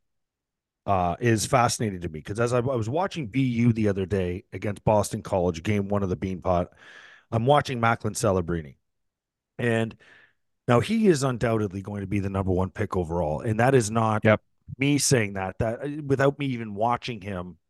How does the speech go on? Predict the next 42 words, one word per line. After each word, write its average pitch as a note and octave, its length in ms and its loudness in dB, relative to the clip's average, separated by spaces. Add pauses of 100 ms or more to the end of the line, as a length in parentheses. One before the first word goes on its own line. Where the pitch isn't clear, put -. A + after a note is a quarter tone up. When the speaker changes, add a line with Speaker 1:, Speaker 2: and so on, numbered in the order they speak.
(120)
Speaker 1:
I A2 40 4
think A2 220 -4
that G#2+ 160 6
is G#2 120 2
the G#2 100 0
general G#2+ 360 2
consensus G#2 920 -2
around G#2 320 0
the G2 60 0
hockey G2 300 0
world, E2+ 220 -2
is E2 80 -10
that E2 160 -10
Macklin A2 320 -2
Celebrini G#2 520 -2
is F#2+ 100 -8
going G2 160 -6
to F#2 80 -6
be G2 100 2
the F#2+ 120 0
number F#2+ 260 2
one F#2 280 4 (120)
pick G#2 280 -6
overall. E2 380 0 (480)
And G#2 120 0
for A2 100 4
those D#3 200 10
of E3+ 120 4
you F3 80 4
who E3+ 120 2
don't D#3 220 4
know G#2+ 160 2
this, G#2 160 2
he A2+ 100 0
is G#2 120 2
a F#2+ 40 0
Vancouver C3+ 640 0
kid G2+ 440 -2
attending B2 640 -4
Boston A#2 480 0
University. F#2 720 0 (2000)
So D3+ 420 2